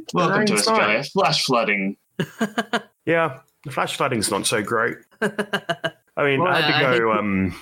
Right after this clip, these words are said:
Speaker 2: had to go a long way away for my radio exam this weekend, and I was told after the exam that I'd better leave right away or I wouldn't get home because it would get, the road would get cut.
Speaker 3: Oh.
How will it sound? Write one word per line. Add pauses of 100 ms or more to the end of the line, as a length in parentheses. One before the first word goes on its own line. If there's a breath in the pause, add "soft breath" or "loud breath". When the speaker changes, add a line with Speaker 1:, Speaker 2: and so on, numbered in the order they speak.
Speaker 2:
had
to
go
a
long
way
away
for
my
radio
exam
this
weekend, (160)
and
I
was
told
after
the
exam
that
I'd
better
leave
right
away
or
I
wouldn't
get
home
because
it
would
get,
the
road
would
get
cut. (220)
Speaker 3:
Oh.